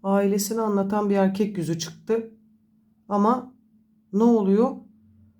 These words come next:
E, karşı taraf bu sefer yanınızdaki kişiye diş biliyorlar. Araları bozuluyor.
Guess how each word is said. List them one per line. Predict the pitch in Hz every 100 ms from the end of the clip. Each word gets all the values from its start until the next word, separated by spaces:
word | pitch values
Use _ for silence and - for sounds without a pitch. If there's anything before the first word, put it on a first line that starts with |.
| _ -
E, | 180 175 175 170
karşı | 202 196 277 -
taraf | 226 226 226 -
bu |
sefer | 208 208 190 220 240 - _ _ _ _ _ _ _ _ _ _ _ _ _ _
yanınızdaki | 190 196 196 196 196 -
kişiye | - - - 214
diş | 196 190 -
biliyorlar. | 160 160 160 156 - _ _ _ _ _ _ _ _ _ _ _ _ _ _ _ _ _ _ _ _ _
Araları | 185 190 196 196
bozuluyor. | 185 156 151 156